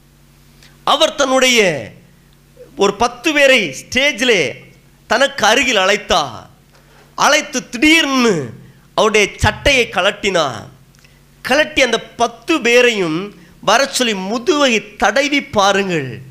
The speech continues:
அப்படின்னு சொல்லி சொன்னார். முதுகு அப்படியே மேடும் பள்ளமும், மேடும் பள்ளவுமாய் இருந்தது.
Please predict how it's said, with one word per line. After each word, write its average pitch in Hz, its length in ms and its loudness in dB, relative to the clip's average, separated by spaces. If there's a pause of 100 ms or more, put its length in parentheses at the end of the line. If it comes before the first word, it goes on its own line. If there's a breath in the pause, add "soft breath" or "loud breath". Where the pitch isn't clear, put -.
(320 soft breath)
அப்படின்னு 208 260 -2
சொல்லி 202 200 0
சொன்னார். 175 320 0
முதுகு 202 760 -4 (200 loud breath)
அப்படியே 202 760 0
மேடும் 220 720 0
பள்ளமும், 214 600 0
மேடும் 226 440 2
பள்ளவுமாய் 202 600 0
இருந்தது. 160 640 -2